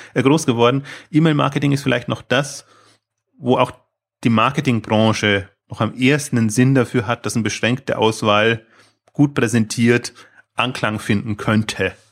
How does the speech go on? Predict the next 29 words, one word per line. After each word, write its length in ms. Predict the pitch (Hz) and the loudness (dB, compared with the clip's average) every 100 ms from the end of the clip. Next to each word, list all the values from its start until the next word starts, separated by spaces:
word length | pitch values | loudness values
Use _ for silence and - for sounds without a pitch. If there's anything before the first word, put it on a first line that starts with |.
| _ | _
Das 160 | 123 - 110 | -14 -8 -8
<laughs> 80 | - | -8
sag 140 | - | -6
ich 80 | 123 | -4
mal 100 | 131 | -2
ganz 220 | 120 - | -2 -2
vorsichtig, 400 | - 107 135 - - - | -2 0 0 -4 -6 -4
weil 100 | 120 | -2
das 160 | 113 117 | -2 0
ist 160 | 139 - | -2 0
so 100 | 135 | 0
ein, 120 | 120 - - - - | 0 -6 -16 -16 -10
äh, 60 | |
Randthema 800 | - 135 123 127 160 - 135 131 | -2 0 2 0 0 0 2 4
und 100 | 127 | 2
das 80 | 120 | 0
ist 100 | 120 | -2
auch 180 | 127 123 | -4 -4
sehr 520 | - 131 123 123 123 - - - - | -2 2 4 2 -2 -8 -20 -20 -8
gepusht 560 | - - 151 - - | -8 0 0 0 -4
und, 320 | - 123 113 | 0 0 0
äh, 400 | - 120 113 113 | 0 2 2 0
wenn 100 | 113 | 0
man 140 | 117 120 | 0 0
halt 120 | 117 | -2
mit 140 | 117 | -2
drei 140 | - 107 | -2 -2
Prozent, 640 | 117 110 113 107 104 - | -2 -2 -2 -2 -4 -4
ähm, 380 | 120 104 98 95 | 0 0 -2 -8